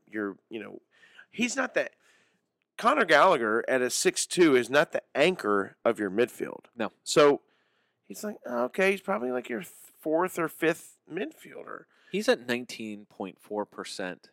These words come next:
Speaker 2: selected. I have a feeling
Speaker 1: I
Speaker 2: that's
Speaker 1: mean,
Speaker 2: a
Speaker 1: that's c-, that's good.
Speaker 2: I
Speaker 1: It's
Speaker 2: feel like
Speaker 1: probably
Speaker 2: that, but I
Speaker 1: smart.
Speaker 2: feel like that's a h-, I feel like that's a lot of active owners
Speaker 1: It's
Speaker 2: having him.
Speaker 1: I agree.
Speaker 2: So I, the reason why, I'm just looking at him as, like,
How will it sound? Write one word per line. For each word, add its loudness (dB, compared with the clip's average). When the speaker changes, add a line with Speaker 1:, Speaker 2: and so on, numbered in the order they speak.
Speaker 2:
selected. -8
I -8
have -2
a -4
feeling -6
Speaker 1:
I -4
Speaker 2:
that's -2
Speaker 1:
mean, 0
Speaker 2:
a 2
Speaker 1:
that's -2
c-, -6
that's -2
good. 4
Speaker 2:
I 6
Speaker 1:
It's 4
Speaker 2:
feel 6
like 6
Speaker 1:
probably 6
Speaker 2:
that, 0
but 2
I 8
Speaker 1:
smart. 4
Speaker 2:
feel 6
like 4
that's 2
a 2
h-, -6
I -6
feel -2
like 0
that's -2
a -2
lot 6
of -4
active -6
owners -18
Speaker 1:
It's 0
Speaker 2:
having 0
him. -20
Speaker 1:
I 4
agree. 0
Speaker 2:
So 6
I, 4
the 4
reason 2
why, 4
I'm 2
just -4
looking 0
at 0
him -6
as, -4
like, -2